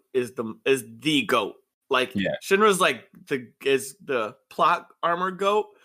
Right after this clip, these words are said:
Speaker 2: <laughs>
Speaker 1: but Benny, <laughs> but Benny Morrow is by far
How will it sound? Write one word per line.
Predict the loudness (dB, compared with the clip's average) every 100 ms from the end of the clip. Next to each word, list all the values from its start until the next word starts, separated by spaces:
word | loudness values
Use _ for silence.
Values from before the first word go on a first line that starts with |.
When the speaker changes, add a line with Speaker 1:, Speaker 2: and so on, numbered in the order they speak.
| -12
Speaker 2:
<laughs> | -10 -2
Speaker 1:
but | -2 2
Benny, | 2 2 2 2
<laughs> | 4
but | 4 4 2 2 2
Benny | 0 0
Morrow | 2 4 4 0 -8 -20 -4
is | 0 0 -2 -18 _ _ 2
by | 4 4
far | 2 0 -2 -4